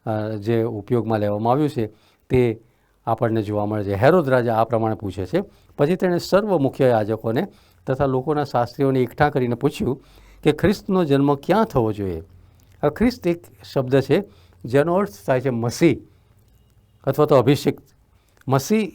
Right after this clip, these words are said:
અને ખ્રિસ્ત એ બંને એક જ ભાવાર્થ રજૂ કરે છે. એક ગ્રીક ભાષામાં છે અને બીજું હિબ્રુ ભાષામાં છે. અને તેથી કરીને પ્રભુ ઈસુ ખ્રિસ્ત,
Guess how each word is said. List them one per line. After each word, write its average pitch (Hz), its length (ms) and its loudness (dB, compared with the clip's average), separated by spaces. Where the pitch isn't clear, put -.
અને 147 160 2
ખ્રિસ્ત 170 380 0
એ 143 80 -2
બંને 151 340 4
એક 190 240 2
જ 170 80 0
ભાવાર્થ 120 480 2
રજૂ 113 200 -4
કરે 104 240 -6
છે. 95 240 -12
એક 143 280 -4
ગ્રીક 131 380 -2
ભાષામાં 101 500 -4
છે 139 120 -2
અને 170 100 -2
બીજું 147 280 2
હિબ્રુ 156 280 2
ભાષામાં 117 460 4
છે. 98 240 -4
અને - 400 -4
તેથી 196 240 0
કરીને 165 300 4
પ્રભુ 147 180 2
ઈસુ 196 280 -2
ખ્રિસ્ત, - 540 -2